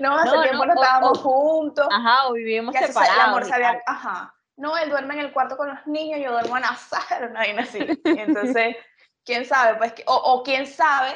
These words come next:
Speaker 1: si realmente sí todavía había algo entre ellos, pero ella también cometió sus cosas, porque es como, eh, eh, una chica que estaba comentando sobre eso y decía como que, "Ah, sí, está bien, como que,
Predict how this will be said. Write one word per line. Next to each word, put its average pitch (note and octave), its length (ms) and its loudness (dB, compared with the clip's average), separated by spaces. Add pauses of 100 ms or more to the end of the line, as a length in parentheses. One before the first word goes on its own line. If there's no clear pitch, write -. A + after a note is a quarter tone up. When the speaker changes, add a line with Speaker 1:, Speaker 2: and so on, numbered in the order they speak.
(100)
Speaker 1:
si C4+ 240 -14
realmente A#3 480 -4
sí B3 440 -14
todavía G#3+ 480 0
había A3 380 0
algo A3 200 -2
entre B3+ 420 -4
ellos, B3+ 220 -4 (120)
pero G#3 340 -2
ella F#3 220 -6
también G3+ 380 -6
cometió G3+ 360 -6
sus G3+ 180 -18
cosas, D4 400 -2
porque G#3 440 -2 (300)
es A#3 140 -2
como, C4+ 680 2 (580)
eh, G#3+ 1000 -2 (420)
eh, A3 340 -2
una A#3 220 -4
chica C4+ 180 -6
que C4+ 60 -8
estaba A3+ 240 0
comentando A#3 460 -4
sobre B3+ 300 -2
eso C#4 160 -8
y B3+ 40 -2
decía A#3 280 -4
como B3 260 -8
que, G#3 420 -6
"Ah, C4+ 160 -4
sí, D4 160 -10
está A#3 280 -6
bien, A#3+ 260 -6
como G3+ 220 -10
que, G3 340 -12